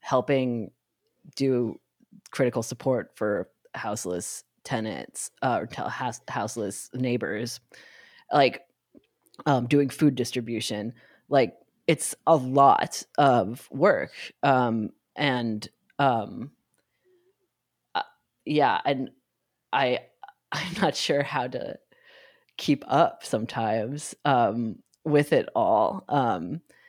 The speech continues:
and yeah, so something that I keep coming back to is, like, um, uh,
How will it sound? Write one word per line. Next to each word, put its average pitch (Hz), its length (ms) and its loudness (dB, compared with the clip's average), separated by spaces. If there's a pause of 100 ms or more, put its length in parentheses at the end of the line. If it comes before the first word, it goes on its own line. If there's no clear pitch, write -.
(480)
and 127 420 4 (140)
yeah, 139 240 4
so 120 160 -2
something 143 320 0
that 131 120 2
I 123 160 0
keep 123 260 -6
coming 127 260 -2
back 123 300 2
to 113 200 -2
is, 98 240 -6
like, 92 540 -6 (720)
um, 95 600 -6 (1160)
uh, 58 280 -2